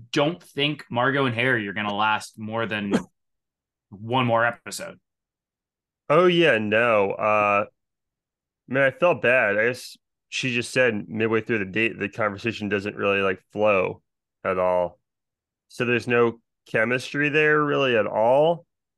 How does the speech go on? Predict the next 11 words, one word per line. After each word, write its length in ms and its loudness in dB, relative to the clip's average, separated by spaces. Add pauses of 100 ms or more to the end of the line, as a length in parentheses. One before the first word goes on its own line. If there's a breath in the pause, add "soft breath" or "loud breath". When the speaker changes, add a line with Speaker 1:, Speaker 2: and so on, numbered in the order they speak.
(120)
Speaker 2:
<sighs> 400 -20
I 360 -8 (240)
think 120 -16
it 80 -8
was 120 -4
just, 120 -10
like, 100 -2
a 160 2 (460)
awkward 600 -4 (420)
date. 420 -2 (1080)
Like, 160 -12